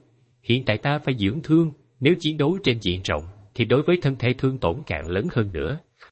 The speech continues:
Lúc này, trong tâm Lý Diệu không còn chút kiêu ngạo nào, hắn hoàn toàn bị hồ nước kia là cho sợ hãi. May mắn là hắn có Hắc Thần Sáo Trang, nếu không cho dù có mười cái mạng,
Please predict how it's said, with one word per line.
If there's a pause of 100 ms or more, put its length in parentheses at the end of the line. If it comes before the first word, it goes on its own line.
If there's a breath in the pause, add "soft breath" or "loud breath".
Lúc
này, (280 soft breath)
trong
tâm
Lý
Diệu
không
còn
chút
kiêu
ngạo
nào, (240)
hắn
hoàn
toàn
bị
hồ
nước
kia (120)
là
cho
sợ
hãi. (400 soft breath)
May
mắn
là
hắn
có (180)
Hắc
Thần
Sáo
Trang, (400)
nếu
không
cho (100)
dù
có
mười
cái
mạng,